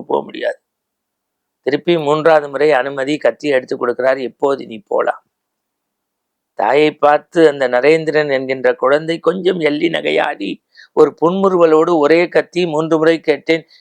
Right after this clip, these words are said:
இப்பொழுது ஏன் அனுமதி இரண்டு முறை மறுத்தீர்கள்?" "மகனே, அன்பு மகனே, நீ இரண்டு முறை துறவரத்திற்கு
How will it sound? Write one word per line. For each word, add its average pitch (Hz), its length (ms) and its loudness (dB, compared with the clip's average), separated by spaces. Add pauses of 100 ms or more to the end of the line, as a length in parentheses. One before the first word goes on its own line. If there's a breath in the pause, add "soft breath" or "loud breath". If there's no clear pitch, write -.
(120 soft breath)
இப்பொழுது 151 500 0
ஏன் 165 260 2
அனுமதி 147 340 -4
இரண்டு 135 300 0
முறை 143 220 2
மறுத்தீர்கள்?" 131 640 -2
"மகனே, 202 380 2 (1040)
அன்பு 135 240 -8
மகனே, 143 320 -2 (2250)
நீ 190 120 0 (120)
இரண்டு 214 360 4
முறை 226 260 4
துறவரத்திற்கு 202 840 0